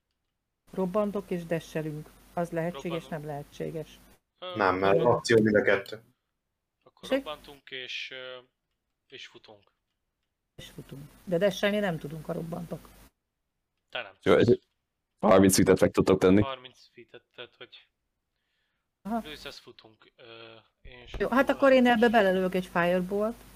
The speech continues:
Speaker 2: De még mi a
Speaker 1: Boltot.
Speaker 2: hogy, ö,
Speaker 1: Fireboltot, és igen.
Speaker 2: Itt, ha jól emlékszem, akkor a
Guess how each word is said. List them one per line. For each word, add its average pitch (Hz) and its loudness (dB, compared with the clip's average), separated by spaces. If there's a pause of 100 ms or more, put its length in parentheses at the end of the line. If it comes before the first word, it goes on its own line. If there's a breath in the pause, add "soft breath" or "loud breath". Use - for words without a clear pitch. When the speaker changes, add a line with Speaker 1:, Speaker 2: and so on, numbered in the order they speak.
(600)
Speaker 2:
De - -20
még 123 -20
mi 143 -20
a 165 -4
Speaker 1:
Boltot. 175 2
Speaker 2:
hogy, - -20
ö, 117 -20 (160)
Speaker 1:
Fireboltot, 165 -4
és 175 -6 (1080)
igen. 226 -4 (2250)
Speaker 2:
Itt, - -20
ha 135 -10
jól 151 -12
emlékszem, 175 -16
akkor 160 -20
a 143 -18